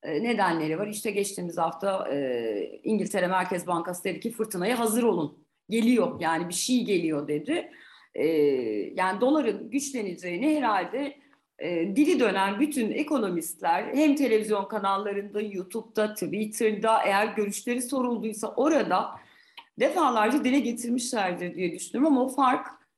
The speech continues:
benim hatırladığım örneğin Aralık'ta,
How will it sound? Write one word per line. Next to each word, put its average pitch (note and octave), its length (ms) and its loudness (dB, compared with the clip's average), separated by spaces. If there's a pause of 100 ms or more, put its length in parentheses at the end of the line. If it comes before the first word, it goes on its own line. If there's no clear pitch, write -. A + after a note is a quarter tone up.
(100)
benim C4 240 4
hatırladığım F#3+ 600 -4
örneğin F#3+ 320 0
Aralık'ta, A3 880 0